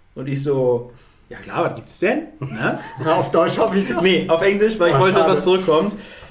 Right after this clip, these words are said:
Speaker 1: Ähm, wir haben hier jetzt eins, zwei, drei, vier, fünf, sechs lange Absätze.
Speaker 2: Scheiße, Mann.
Speaker 1: Ich sehe auf jeden Fall A T M Visa Card in Caps Lock geschrieben.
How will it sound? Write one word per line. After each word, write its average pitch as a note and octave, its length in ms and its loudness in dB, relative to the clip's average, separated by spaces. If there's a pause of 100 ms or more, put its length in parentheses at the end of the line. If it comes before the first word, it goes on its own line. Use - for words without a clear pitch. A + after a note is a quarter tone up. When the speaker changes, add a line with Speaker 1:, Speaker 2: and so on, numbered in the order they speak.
(100)
Speaker 1:
Ähm, E3+ 420 2
wir E3 140 2
haben G3+ 140 0
hier A3 100 2
jetzt F#3+ 280 -2
eins, F#3 340 -6
zwei, F3 180 0
drei, D#3+ 260 -2
vier, D#3+ 300 -10
fünf, D#3 320 -10 (100)
sechs D#3+ 400 -2
lange E3 280 0
Absätze. B2+ 760 -4 (1600)
Speaker 2:
Scheiße, E3+ 480 0
Mann. B2+ 380 -8
Speaker 1:
Ich D#3+ 160 -2
sehe A3 180 2
auf A3+ 160 0
jeden A#3 180 0
Fall G#3 260 0
A F#3 220 -2
T A#3+ 240 -4
M F#3+ 280 0
Visa G3 360 2
Card E3 480 -2
in E3 100 -6
Caps C#3+ 360 -4
Lock A2 180 -6
geschrieben. F#2+ 600 -16